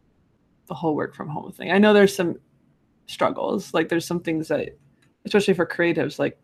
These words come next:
collaboration and stuff like that would, but there's some really, like, serious positivity from it.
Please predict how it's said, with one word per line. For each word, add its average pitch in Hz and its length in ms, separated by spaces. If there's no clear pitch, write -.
collaboration 151 580
and 147 100
stuff 147 140
like 156 140
that - 180
would, 131 180
but 185 140
there's 240 200
some 370 220
really, 196 300
like, 160 300
serious 175 680
positivity - 1000
from - 280
it. - 240